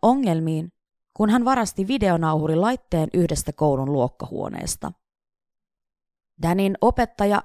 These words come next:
Randy Flanagan nuhteli poikaa, mutta tiesi samalla, millaiset käden taidot tämä omasi. Opettaja Flanagan otti pojan siipiensä suojaan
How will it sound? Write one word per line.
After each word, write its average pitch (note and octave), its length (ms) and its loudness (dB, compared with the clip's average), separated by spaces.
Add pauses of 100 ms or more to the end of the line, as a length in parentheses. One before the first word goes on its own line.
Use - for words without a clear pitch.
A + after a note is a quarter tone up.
(120)
Randy F#3+ 360 2
Flanagan E3+ 720 -2 (180)
nuhteli A3+ 440 -2
poikaa, E3 680 0 (300)
mutta G#3+ 260 -2
tiesi C4 260 0
samalla, F#3+ 440 2
millaiset D#3 580 0
käden D#3+ 320 2
taidot C3 580 -2
tämä F#2+ 200 -8
omasi. - 420 -6 (1400)
Opettaja F#3+ 520 2
Flanagan F#3 640 0 (220)
otti G3 260 2
pojan A#3 340 2
siipiensä F#3+ 540 -2
suojaan E3 680 2